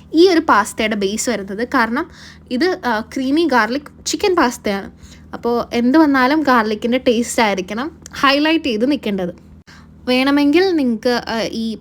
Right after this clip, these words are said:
പാസ്ലി അങ്ങനത്തെ സ്പൈസസോ അല്ലെങ്കിൽ ഹോൾ സ്പൈസസോ കാര്യങ്ങളൊക്കെ ഇടാം. ആ, ഞാൻ ഇവിടെ കുറച്ച് പാസ്ലി ആഡ് ചെയ്ത് കൊടുക്കുന്നുണ്ട്.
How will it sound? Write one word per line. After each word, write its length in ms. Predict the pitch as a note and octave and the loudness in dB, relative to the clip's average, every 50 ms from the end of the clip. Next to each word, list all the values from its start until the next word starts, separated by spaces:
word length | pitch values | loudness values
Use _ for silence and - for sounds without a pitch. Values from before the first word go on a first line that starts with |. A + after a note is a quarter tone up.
| - A#3+ | -4 -2
പാസ്ലി 720 | G#3+ G3+ G3 G#3 A3 - - - A3+ G#3+ G#3 G#3 G#3 - - | 0 0 0 -2 -4 -6 -8 -8 -8 -6 -6 -8 -8 -6 -6
അങ്ങനത്തെ 720 | A#3 A#3 B3 B3+ B3+ B3 - - C#4+ C#4+ C4+ - - - A#3+ | -4 -4 -2 -4 -4 -4 -2 -2 -2 0 -2 -4 -6 -10 -10
സ്പൈസസോ 800 | - - - - G#3+ G3+ G#3+ - - A#3+ G#3+ - C4 A3 - - | -12 -8 -4 -4 -2 -2 -4 -4 -6 -8 -6 -4 -4 -4 -4 -4
അല്ലെങ്കിൽ 320 | G#3 G#3 G3+ G3+ G3 G3+ | -6 -6 -4 -4 -4 -4
ഹോൾ 260 | - - G3+ F#3 F#3 | -2 -2 -2 -2 -2
സ്പൈസസോ 600 | G3+ - - G#3 G3 G#3+ A#3 A3 A3+ - C#4 G3+ - | -4 -4 -4 -4 -4 -4 -4 -6 -6 -6 -6 -4 -4
കാര്യങ്ങളൊക്കെ 480 | A3+ G#3+ G#3 G#3 G3+ G3 G3 G3 - G3 | -4 -4 -4 -4 -6 -6 -6 -6 -6 -6
ഇടാം. 340 | F#3+ F#3 G3+ C4+ E4+ - - - - - - - - - - | -4 -2 0 -2 -2 -4 -10 -18 -18 -18 -18 -20 -14 -8 -4
ആ, 380 | A3+ A3+ A3+ A3+ A3+ A3+ A3+ - | 0 0 2 2 2 0 -2 -2
ഞാൻ 360 | A#3+ C4+ C#4 C#4+ D#4+ F4+ F#4 - - | 0 2 4 4 4 2 0 -4 -4
ഇവിടെ 200 | C4 B3+ A#3+ A#3+ | -4 -2 -2 -2
കുറച്ച് 420 | B3 - A#3 - G3+ F#3 - - B3+ | 0 2 0 0 0 -2 -4 -4 -4
പാസ്ലി 680 | B3 - A3+ G3+ F#3+ F#3 A3+ - - A3+ A#3 B3+ C4+ - | -2 0 0 0 0 0 -2 -6 -6 -4 -4 -4 -2 -2
ആഡ് 200 | A3 G#3 G3+ G3 | -2 -2 -2 -2
ചെയ്ത് 160 | G3 G#3 G3 | -2 -2 -2
കൊടുക്കുന്നുണ്ട്. 720 | G#3+ G#3 F#3 F#3 - G3 G#3 G3+ G#3+ G#3+ G#3 G3 B3 E4 F4+ | -2 -2 -4 -6 -6 -6 -6 -4 -4 -4 -4 -2 -2 -2 -2